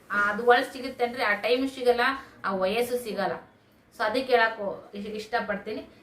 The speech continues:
ನಿಮ್ಗೋಸ್ಕರ ನೀವು ಭಾಳ ಅಲ್ಲಿಕಂದು ಸ್ವಲ್ಪನಾದ್ರೂ ಕೂಡ ಒಂದ್ ಸ್ವಲ್ಪ ಟೈಮ್ ಎತ್ತಿಟ್ಕೋರಿ, ನಿಮ್ ಕಡೆ ಲಕ್ಷ್ಯ ಕೊಡ್ರಿ, ನಿಮ್ ಆರೋಗ್ಯ ನೋಡ್ಕೋರಿ.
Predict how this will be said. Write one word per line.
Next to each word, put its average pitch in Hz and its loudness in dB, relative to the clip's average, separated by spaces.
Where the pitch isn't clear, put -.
ನಿಮ್ಗೋಸ್ಕರ 294 0
ನೀವು 277 -4
ಭಾಳ 254 6
ಅಲ್ಲಿಕಂದು 262 0
ಸ್ವಲ್ಪನಾದ್ರೂ 240 0
ಕೂಡ 226 -8
ಒಂದ್ 254 -2
ಸ್ವಲ್ಪ 202 -10
ಟೈಮ್ 202 -4
ಎತ್ತಿಟ್ಕೋರಿ, 185 -6
ನಿಮ್ 196 -6
ಕಡೆ 202 -2
ಲಕ್ಷ್ಯ 190 -4
ಕೊಡ್ರಿ, 185 -4
ನಿಮ್ 185 -6
ಆರೋಗ್ಯ 196 -2
ನೋಡ್ಕೋರಿ. 185 -6